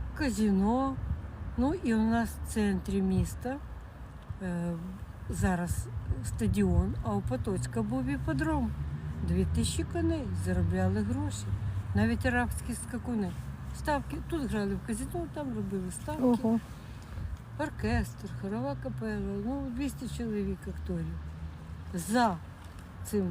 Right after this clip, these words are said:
Speaker 1: був парк, сім островів, канали, водоспади, фонтани, озеро з мармуровим дном. На одному з островів було собаче кладовище.
Speaker 2: Я перепрошую, е, запитують, е, люди в прямому ефірі, чи, е, туди зараз можна гостям?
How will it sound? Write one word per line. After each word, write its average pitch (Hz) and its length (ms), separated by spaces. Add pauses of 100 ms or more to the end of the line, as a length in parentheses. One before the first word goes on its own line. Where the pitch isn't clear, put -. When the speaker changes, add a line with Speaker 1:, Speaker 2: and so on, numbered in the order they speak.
Speaker 1:
був 165 100 (140)
парк, 294 200 (580)
сім 202 200
островів, 202 680
канали, 214 480
водоспади, 196 800 (100)
фонтани, 196 560
озеро 196 440 (140)
з - 20
мармуровим 196 840 (120)
дном. 190 200 (560)
На 208 120
одному 202 400
з 185 80
островів 208 560
було 190 260
собаче 180 360 (100)
кладовище. 180 380
Speaker 2:
Я 214 140
перепрошую, 220 800
е, 208 120
запитують, 233 680
е, 226 180
люди 214 520
в 202 60
прямому 214 360
ефірі, 233 300
чи, 220 260 (220)
е, 196 220 (120)
туди 226 240
зараз 226 320
можна 220 320
гостям? 185 460